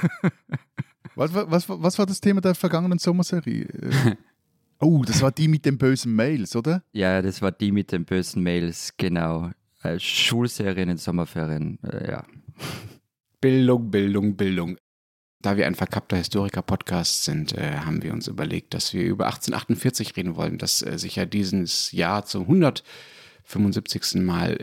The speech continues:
Speaker 3: jährt und, äh, wir deshalb genug Anlass haben, darüber zu reden, warum dieses Jahr für uns so wahnsinnig wichtig ist, für unsere, äh, Länder, was da alles passiert ist und so weiter. Und wir sind natürlich zu diesen beiden Themen erreichbar unter alpin at zeit punkt de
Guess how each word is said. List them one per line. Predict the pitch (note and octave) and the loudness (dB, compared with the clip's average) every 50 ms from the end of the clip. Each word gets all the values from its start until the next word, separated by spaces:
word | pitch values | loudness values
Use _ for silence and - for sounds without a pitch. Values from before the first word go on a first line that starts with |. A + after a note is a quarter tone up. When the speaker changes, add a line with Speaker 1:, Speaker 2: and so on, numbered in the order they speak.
| - - | -6 -6
Speaker 3:
jährt | - - E3+ E3+ F#3 F3+ F2 F#2 A2+ - - - - _ | -6 -6 -4 -2 -2 0 0 0 -2 -2 -4 -8 -10 _
und, | - F2+ F2+ F2+ E2+ - | -4 -4 -2 -2 -2 -4
äh, | - - F2 F2 F2 F2 E2+ E2 | -4 -4 -4 -4 -4 -4 -6 -6
wir | G2 G2 F2 E2+ | -4 -4 -4 -4
deshalb | - F#2 - - E2+ D#2+ E2 E2 - - - - | -2 -2 -2 -2 -2 -4 -4 -6 -8 -12 -18 -10
genug | - G2+ A#2 B2 - | -2 0 2 2 2
Anlass | D2+ F2 G2 F2+ F2+ - - | 2 2 2 2 0 0 0
haben, | F#2+ F#2+ | 0 0
darüber | F#2 F#2 F#2 F2+ F2 | 0 0 0 -2 -2
zu | - - | -4 -2
reden, | F#2 F#2+ F2+ F#2 F2 E2 E2+ E2+ D#2+ | -2 -2 0 0 0 -2 -2 -4 -4
warum | E2+ F2+ G#2+ B2 | -2 -2 0 0
dieses | A#2 A2+ G#2+ G#2+ G#2 | 0 0 0 0 0
Jahr | A2 G#2+ A2 | 2 0 0
für | - - | 0 -2
uns | F2+ F#2 G2+ - | -2 -2 0 0
so | - G#2 G2 F#2+ F#2+ F#2 | 0 0 0 0 0 0
wahnsinnig | F#2 F#2+ F#2+ G#2+ - A2 G2+ F#2+ G#2 | 0 0 0 0 0 -2 -4 -4 -4
wichtig | B2 - - - - | -8 -8 -8 -8 -8
ist, | D3+ D#3 | -8 -8
für | - - - | -6 -6 -4
unsere, | - F2+ F#2 F2 - F2+ F2+ F2 E2+ - - - - - - - - - - - _ - | -4 -4 -4 -4 -4 -4 -4 -4 -6 -10 -16 -20 -20 -20 -20 -20 -20 -20 -20 -20 _ -8
äh, | - F2+ F2 | -6 -4 -2
Länder, | F2 F#2 F#2+ G2 F#2+ F2 | 0 0 2 2 0 0
was | F2+ E2+ - | -2 -4 -4
da | - - | -4 -4
alles | - E2 F2+ | -4 -4 -6
passiert | - - E2+ E2+ - - - - - | -8 -8 -8 -6 -6 -6 -6 -6 -4
ist | - - - | -6 -6 -6
und | - D#2 - | -6 -8 -8
so | - - D2+ | -8 -6 -6
weiter. | - C2 D2 - F2 F2 - - | -4 -4 -4 -2 -4 -4 -2 2
Und | F3 F#3+ G3 F3 B2+ | 4 4 4 4 2
wir | B2+ | 2
sind | A2 B2+ C#3+ C#3+ | 2 4 2 2
natürlich | C3+ C3 A2+ C3+ C3 A#2+ | 2 2 2 2 2 2
zu | - - | 2 0
diesen | A2+ B2+ B2+ A#2+ | 0 0 0 2
beiden | G#2+ A2 G#2+ G#2 G2+ | 2 0 0 0 -2
Themen | - A2 G#2 G#2 F#2 | 0 2 2 2 2
erreichbar | F#2 F2+ F2 F2 - - - G2+ - | 2 0 -2 -2 -4 -2 -4 -2 -2
unter | - G2 G2+ - A#2+ - | 0 -2 -2 -2 -2 -4
alpin | - E2 D#2+ - - - | -4 -6 -4 -4 -6 -6
at | - A2+ - | -6 -6 -4
zeit | - - F2 - - | -4 -2 -2 -4 -4
punkt | - D#3 D3 D3 - | -6 -8 -8 -6 -8
de | - - G2 B2+ D#3 F#3 | -6 -2 2 2 2 0